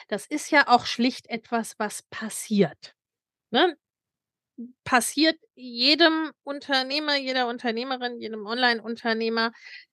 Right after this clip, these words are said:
Äh, ne, n-, brauchen wir uns gar nicht, äh, zu verstecken, äh, ne?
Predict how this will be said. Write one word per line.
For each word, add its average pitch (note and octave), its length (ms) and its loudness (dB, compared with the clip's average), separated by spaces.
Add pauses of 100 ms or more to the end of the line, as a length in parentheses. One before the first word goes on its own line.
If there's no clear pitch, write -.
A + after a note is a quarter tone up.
(140)
Äh, A#3 540 6
ne, C4+ 420 -4
n-, B3 460 -10 (140)
brauchen B3 240 2
wir A#3+ 80 0
uns A#3 180 -6
gar A3+ 200 4
nicht, A#3 340 -2 (100)
äh, A#3 260 6
zu - 220 0
verstecken, D#4+ 840 2
äh, D4 240 4
ne? D#4 260 2